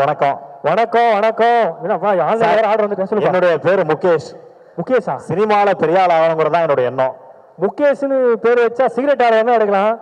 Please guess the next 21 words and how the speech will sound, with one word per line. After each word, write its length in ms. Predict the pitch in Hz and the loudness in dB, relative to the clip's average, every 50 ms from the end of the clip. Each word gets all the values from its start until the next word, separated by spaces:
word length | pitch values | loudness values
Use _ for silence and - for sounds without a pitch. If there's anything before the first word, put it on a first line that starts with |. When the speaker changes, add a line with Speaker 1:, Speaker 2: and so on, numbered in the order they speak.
| - - - - - - _ - - | -12 -20 -20 -20 -20 -20 _ -8 -6
Speaker 2:
சினிமாலாம் 440 | 226 294 311 302 294 285 285 277 247 | -4 -2 0 0 2 2 2 2 2
பெரிய 140 | 247 262 262 | 2 2 2
ஆள் 60 | 240 | 2
ஆக 80 | 226 220 | 2 2
முடியாதப்பா. 360 | 214 202 190 180 - 185 226 233 156 135 - - - - 127 | 2 0 0 2 0 0 0 0 -2 -6 -10 -14 -4 -4 -2
Speaker 1:
அப்ப 160 | - - 151 147 147 | -2 0 -2 -2 -2
என்ன 100 | 180 226 226 208 | -2 -2 0 2
மாதிரி 140 | 190 - 160 151 | 0 0 0 0
பேர் 140 | 160 165 156 160 | 0 0 0 0
சார் 120 | 147 131 131 | 0 0 0
வைக்கணும்? 320 | - 127 127 160 165 - - - - - - - _ _ _ - | -2 -2 -4 -4 -6 -6 -10 -18 -20 -20 -20 -20 _ _ _ 0
Speaker 2:
பேரு 260 | 277 311 330 320 330 302 269 | 2 2 4 2 2 2 2
ஒரு 80 | 254 247 | 2 0
மாதிரி 140 | 269 269 269 269 - | 0 -2 -2 -4 -4
கான்ட்ரவர்சியா 520 | 240 294 320 294 311 285 269 254 269 - 277 | -4 -4 -4 0 0 0 0 0 0 0 0
இருக்கணும், 220 | 262 254 262 254 233 | 0 2 0 0 0
ஒரு 80 | 233 | 0
மாதிரி 140 | 262 - 226 | 0 -2 -4
டிஃபரெண்டா 360 | 254 - - 320 302 294 262 233 | -6 -2 -2 -2 0 2 0 0
இருக்கணும். 280 | 214 196 180 139 127 - - - - - - - - _ _ _ _ _ _ - | 2 0 -2 -4 -4 -8 -14 -20 -20 -20 -20 -20 -20 _ _ _ _ _ _ -6
Speaker 1:
புரியலையே. 440 | - 151 156 147 127 113 107 104 101 | -6 -4 -2 -2 -4 -4 -6 -8 -10